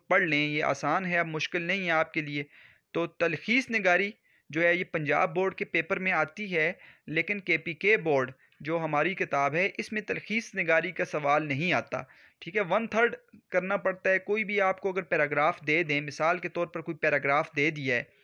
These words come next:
ठीक है, और वो पैराग्राफ है तकरीबन तीन सफ़ात पर,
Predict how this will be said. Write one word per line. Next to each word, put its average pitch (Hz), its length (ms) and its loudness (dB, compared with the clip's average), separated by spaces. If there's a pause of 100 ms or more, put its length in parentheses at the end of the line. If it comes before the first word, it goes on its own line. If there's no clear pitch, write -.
(340)
ठीक 156 220 -6
है, 196 120 4
और 196 200 -2
वो 202 140 0
पैराग्राफ 165 640 2
है 170 220 0
तकरीबन 165 560 -6 (920)
तीन 233 180 0
सफ़ात 139 480 0
पर, 135 140 -4